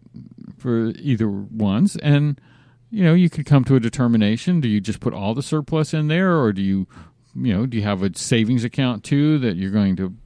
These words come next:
both put in relatively proportional amounts for all that? Uh, but anyway, Doctor Jenny Olson says, "I would say there's a lot of debate out there about the benefits of joint accounts, but anytime you see a joint,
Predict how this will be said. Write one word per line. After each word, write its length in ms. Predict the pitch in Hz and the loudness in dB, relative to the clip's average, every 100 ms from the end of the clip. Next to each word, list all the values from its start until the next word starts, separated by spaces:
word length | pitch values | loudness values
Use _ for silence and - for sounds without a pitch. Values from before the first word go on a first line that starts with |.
| - | -6
both 240 | 101 101 | -4 -4
put 340 | - 123 90 110 | -6 -6 -6 -6
in 260 | 110 101 | -6 -4
relatively 540 | 92 101 110 120 110 107 | -4 -4 -4 -4 -4 -4
proportional 600 | - - 117 110 120 110 | -8 -6 -6 -4 -2 0
amounts 500 | 104 113 135 123 - | 0 0 -2 -6 -14
for 240 | - 113 | -8 -4
all 140 | 104 113 | -4 2
that? 300 | 160 190 - - - - - - - - - | 4 2 0 -12 -18 -16 -18 -20 -20 -14 0
Uh, 300 | 262 233 180 151 147 - - - - | 4 6 4 0 -12 -18 -20 -20 0
but 120 | 233 | 4
anyway, 280 | 262 160 139 | 6 6 4
Doctor 380 | 170 247 240 202 | 2 0 2 2
Jenny 260 | 165 156 | 4 4
Olson 320 | 147 143 - 131 | 4 2 0 -4
says, 380 | 123 110 110 - | 0 -2 -2 -4
"I 200 | 131 139 | 0 2
would 280 | 135 139 120 | 2 0 0
say 280 | - 170 | 2 4
there's 180 | 185 135 | 6 4
a 40 | 117 | 2
lot 200 | 117 139 | 2 2
of 100 | 139 | 0
debate 320 | 113 120 131 | -2 -2 -2
out 160 | 110 - | -4 -4
there 120 | 113 | -4
about 160 | 117 110 | -2 -4
the 60 | |
benefits 640 | 104 107 101 - 82 - - | -2 -2 -2 -4 -12 -10 -12
of 140 | 95 | -10
joint 220 | 92 87 | -8 -10
accounts, 400 | 73 - 101 120 - - - - _ - _ - - | -10 -12 -12 -12 -16 -20 -20 -20 _ -20 _ -20 -8
but 160 | 135 - | -6 -2
anytime 540 | 123 156 202 175 170 175 | 2 4 4 2 2 2
you 140 | 165 | 0
see 260 | - 185 180 | 0 0 2
a 80 | |
joint, 640 | 160 - 208 196 143 110 | 0 2 2 4 2 -2